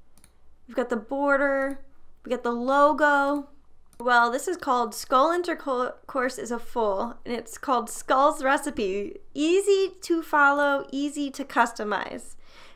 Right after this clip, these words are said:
Pancakes! Huh, oh, you could embed a video. Wow, this is a lot of recipes. E-girl looks, casual looks. Got milk, it has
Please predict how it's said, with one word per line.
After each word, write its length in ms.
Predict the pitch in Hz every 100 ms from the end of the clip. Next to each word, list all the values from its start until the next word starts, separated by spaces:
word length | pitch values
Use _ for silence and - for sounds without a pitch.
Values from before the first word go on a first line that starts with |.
| -
Pancakes! 1120 | - 440 539 508 440 392 269 226 - - - - - -
Huh, 300 | - 440 427
oh, 200 | - 330
you 120 | 392 392
could 120 | 381
embed 420 | 359 277 302 302
a 60 | 339
video. 1300 | 285 302 320 359 370 359 269 247 240 226 214 - - - - - -
Wow, 320 | 302 370 587 605 523
this 160 | 554 605
is 140 | 587
a 80 | 554 554
lot 180 | 571 571
of 60 | 539 571 605 571 554 466 339
recipes. 380 | 214 - - - - - - -
E-girl 520 | 262 240 269 262 254
looks, 840 | 247 254 254 254 254 - - - - _ _ - _ _ -
casual 640 | - 247 240 226 247 240
looks. 840 | 233 233 233 - - - - - - - - - - _ _
Got 420 | - 277 311 320 -
milk, 680 | 285 302 349 392 403 403 -
it 160 | -
has 260 | 392 427 427